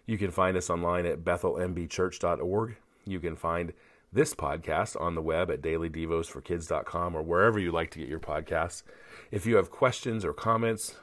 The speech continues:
uh, a joke idea, don't hesitate to have an adult help you. Reach out to me on the website. Um, if you're an adult, <laughs> you can tell me a joke idea too. Uh,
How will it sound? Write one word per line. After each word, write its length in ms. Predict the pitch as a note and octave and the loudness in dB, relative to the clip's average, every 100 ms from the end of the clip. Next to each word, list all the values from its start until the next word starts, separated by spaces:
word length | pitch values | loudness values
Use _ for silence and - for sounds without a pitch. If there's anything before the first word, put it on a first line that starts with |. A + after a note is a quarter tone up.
| - | -10
uh, 120 | D2 - | -10 -6
a 100 | D#2 | -8
joke 360 | D#2 F#2+ G#2+ | -2 0 2
idea, 400 | G#2 A2 A2+ A#2 A#2+ - - - | 0 0 0 0 -2 -18 -20 -6
don't 200 | - F#2 | 0 2
hesitate 540 | C#2+ F#2+ G2 F#2 F2+ C#2+ | 2 -2 0 0 0 -2
to 180 | F#2+ D#2+ | -6 -2
have 220 | D#2+ F2 | 0 0
an 60 | E2 | 0
adult 300 | D#2+ E2+ F2+ | 2 0 0
help 220 | F2+ F2 | -4 -4
you. 80 | D#2 | -4
Reach 240 | F2+ F2+ | -2 0
out 120 | D2+ | 0
to 80 | - | 0
me 120 | E2+ | -4
on 100 | E2 | -4
the 80 | C#2+ | -2
website. 520 | D2+ G#2 - G#2 G2+ - - - - | 0 0 0 0 -2 -4 -20 -20 -10
Um, 420 | - E2 D#2 D#2 - _ - - | -2 0 0 -2 -10 _ -16 -8
if 160 | E2+ - | -8 -6
you're 80 | C#2 | -8
an 60 | |
adult, 400 | D2 - B2 B2+ - | -6 0 2 2 -2
<laughs> 40 | |
you 60 | - | -8
can 440 | - E2+ C#2 - | -6 -6 -8 -12
tell 180 | - D#2 | -10 -6
me 120 | F2+ | -4
a 60 | E2+ | -4
joke 260 | D2+ D#2+ D#2 | -2 -4 -2
idea 240 | D2+ C#2+ | -6 -6
too. 320 | - G#2+ E3 - - - - _ - | -6 -6 -6 -10 -20 -20 -20 _ -2
Uh, 360 | F2 E2 D#2+ | 2 4 2